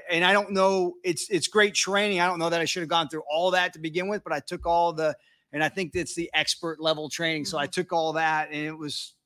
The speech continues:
Speaker 1: I forgot how many hours it is. It's over, it's a couple hundred hours of training. So, um, you know, uh, there's some, there's some things you can get, like Vectric has some training videos that you can follow along on projects and stuff with.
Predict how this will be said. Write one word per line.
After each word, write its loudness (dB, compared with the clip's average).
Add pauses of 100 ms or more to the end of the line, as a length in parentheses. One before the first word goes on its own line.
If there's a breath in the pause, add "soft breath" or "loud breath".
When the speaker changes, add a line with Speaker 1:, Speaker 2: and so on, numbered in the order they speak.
(580)
Speaker 1:
I -20
forgot -8
how -8
many -6
hours -4
it -14
is. -12
It's -8
over, -4
it's -10 (480)
a -16
couple -4
hundred 0
hours 4
of -10
training. -2
So, -2 (360 soft breath)
um, 0 (540)
you 2
know, 4 (340)
uh, -14 (680)
there's 6
some, 0 (180)
there's 4
some 0
things 4
you 0
can 0
get, 6
like 0
Vectric 0
has 0
some -6
training 0
videos 2
that -4
you -8
can -4
follow 0
along 0
on -2
projects -4
and -6
stuff -2
with. -2